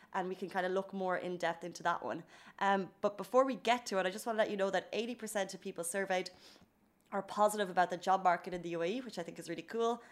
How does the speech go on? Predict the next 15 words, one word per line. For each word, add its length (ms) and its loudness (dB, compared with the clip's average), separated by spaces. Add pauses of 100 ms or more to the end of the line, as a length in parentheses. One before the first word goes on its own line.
And 180 -4
also 420 4
forty 440 2
percent, 420 -2 (160)
forty-two 400 -4
percent 400 -4
would 180 -2
consider 380 -4
leaving 480 -2 (360)
their 140 2
company 440 -4
if 120 -8
they 120 -2
didn't 220 -6
find 320 -2